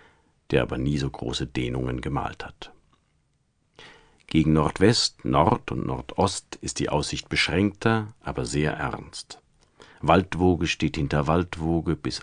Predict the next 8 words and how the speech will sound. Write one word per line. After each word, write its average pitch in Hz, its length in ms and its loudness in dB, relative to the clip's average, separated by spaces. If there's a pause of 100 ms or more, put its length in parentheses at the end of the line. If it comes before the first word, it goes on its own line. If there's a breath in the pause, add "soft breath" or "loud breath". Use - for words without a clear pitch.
(120)
eine 80 520 -2
die - 160 -8
letzte - 500 -8
ist - 520 -10 (220)
und - 180 -6
den 71 100 -8
Himmel 64 360 -4
schneidet. - 640 -10